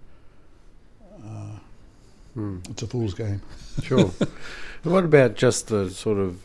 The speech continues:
Speaker 2: the, um, other angle of fame where we do have these TikTok influencers who become famous?
Speaker 1: Mm.
Speaker 2: Um, it seems to me that it's,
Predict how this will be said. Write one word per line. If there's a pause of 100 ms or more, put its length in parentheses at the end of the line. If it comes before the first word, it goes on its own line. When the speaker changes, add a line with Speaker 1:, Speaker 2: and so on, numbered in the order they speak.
(280)
Speaker 2:
the, (120)
um,
other
angle
of (720)
fame
where
we
do
have
these (200)
TikTok
influencers
who
become
famous?
Speaker 1:
Mm. (300)
Speaker 2:
Um, (300)
it
seems
to
me
that
it's,